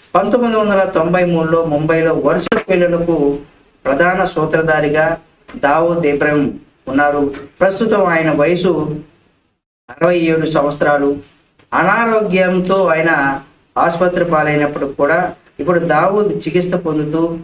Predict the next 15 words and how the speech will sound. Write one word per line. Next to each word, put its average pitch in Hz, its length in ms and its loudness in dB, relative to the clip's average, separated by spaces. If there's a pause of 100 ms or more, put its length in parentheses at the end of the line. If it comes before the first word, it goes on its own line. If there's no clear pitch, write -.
(280)
మృతి 202 300 0
చెందినట్టుగా 190 680 0
కూడా 175 160 0
కొన్ని 165 240 0
వార్తలు 147 320 0
అయితే 135 500 -2 (520)
జోరుగా 143 760 0 (240)
పుకార్లు 165 380 0
చేస్తూనే 143 540 -2
ఉన్నాయి. 135 500 -2 (260)
కానీ 175 520 0 (120)
అతని 202 320 0
ము-, 160 420 0
మృతి 185 300 0
పట్ల 214 540 -2